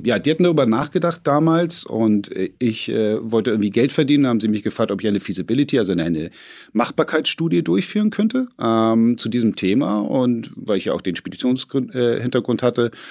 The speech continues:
und dementsprechend habe ich das dann gemacht und darüber auch meine Dissertation geschrieben, habe denen davon abgeraten, weil damals der Markt noch gar nicht so weit war. Ich weiß nicht, ob er jetzt überhaupt so weit ist. Ähm, bin dann aber auch in Kontakt mit deren Investoren gekommen und das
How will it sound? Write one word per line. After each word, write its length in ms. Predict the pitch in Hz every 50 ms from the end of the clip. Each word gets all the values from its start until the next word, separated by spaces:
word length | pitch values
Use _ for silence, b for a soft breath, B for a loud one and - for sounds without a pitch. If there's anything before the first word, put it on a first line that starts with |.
| B B B B B B
und 140 | B 117 101
dementsprechend 640 | 117 110 104 117 104 - - 117 110 95 120 107 -
habe 140 | 120 107 107
ich 60 | -
das 180 | - 107 -
dann 160 | - 120 107 95
gemacht 340 | 95 98 120 156 - -
und 100 | - 113
darüber 240 | 107 107 107 104 98 101
auch 40 |
meine 220 | 98 107 104 104 95
Dissertation 600 | - - - 95 - - 90 - - 151 165 170
geschrieben, 280 | 156 143 - - 139 131 123 131 131 113
habe 100 | 117 107
denen 140 | - 110 92
davon 240 | 87 87 - 90 -
abgeraten, 800 | - 135 - 143 131 117 120 117 117 117 - - 117 117 110 101
weil 140 | 90 85 82
damals 420 | - 80 78 80 90 85 - -
der 80 | - 78
Markt 300 | 78 78 78 85 - 120
noch 100 | 107 -
gar 140 | 117 110
nicht 100 | 107 98
so 140 | - 98 85
weit 280 | 78 76 98 113 - -
war. 160 | 117 120 120
Ich 140 | - - -
weiß 160 | 90 87 -
nicht, 80 | 87 78
ob 140 | 69 -
er 40 | 71
jetzt 200 | 73 98 107 -
überhaupt 300 | 139 127 131 127 123 127
so 120 | - 135 120
weit 220 | 131 131 135 147
ist. 260 | 160 185 208 - B B B B B B B B B B B B B -
Ähm, 560 | 123 120 117 117 117 113 117 117 117 117 -
bin 220 | - 131 120 120 -
dann 200 | 131 135 165 185
aber 180 | 165 160 147
auch 80 | 143 139
in 80 | 139 -
Kontakt 480 | - 139 - - - - 147 - -
mit 140 | 139 131 -
deren 160 | 127 123 120
Investoren 500 | 120 107 104 110 - - - 127 131 147
gekommen 500 | 151 147 139 - - 147 147 156 156 151
und 180 | 151 131 110 104
das 220 | 120 110 - -